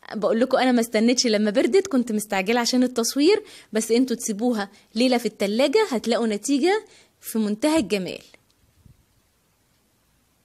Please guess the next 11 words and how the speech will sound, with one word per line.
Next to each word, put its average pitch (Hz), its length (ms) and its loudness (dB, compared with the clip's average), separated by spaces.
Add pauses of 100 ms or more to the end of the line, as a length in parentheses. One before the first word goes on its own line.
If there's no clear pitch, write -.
(1080)
هنا 202 160 -4
لسه 214 220 -4
الصوص 240 260 -2
سايح، 370 580 0 (600)
لما 208 200 0
بتبرد 233 380 -2
طبعًا 294 300 0
بتبقى - 260 -6
حاجة 220 200 -2
تانية 254 300 2
خالص. 185 500 -4